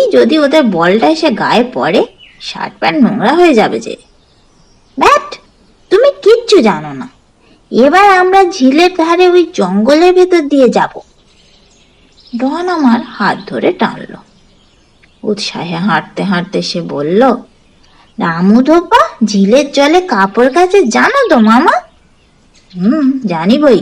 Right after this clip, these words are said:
কি।" "রামু আর তার গাধাটা হেঁটে হেঁটে কেমন সুন্দর রাস্তা করেছে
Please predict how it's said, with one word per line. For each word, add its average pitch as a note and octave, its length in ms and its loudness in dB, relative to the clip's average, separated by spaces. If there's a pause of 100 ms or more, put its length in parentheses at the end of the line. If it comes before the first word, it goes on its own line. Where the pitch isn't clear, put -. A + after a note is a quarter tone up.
কি।" - 120 -8 (920)
"রামু G3+ 460 -2 (280)
আর E4+ 140 0 (100)
তার F4 240 2
গাধাটা C4 580 -2 (160)
হেঁটে G3 320 -4
হেঁটে A4 280 0 (120)
কেমন G3+ 460 -2
সুন্দর A3+ 600 2
রাস্তা A3+ 460 -2 (120)
করেছে C5 360 4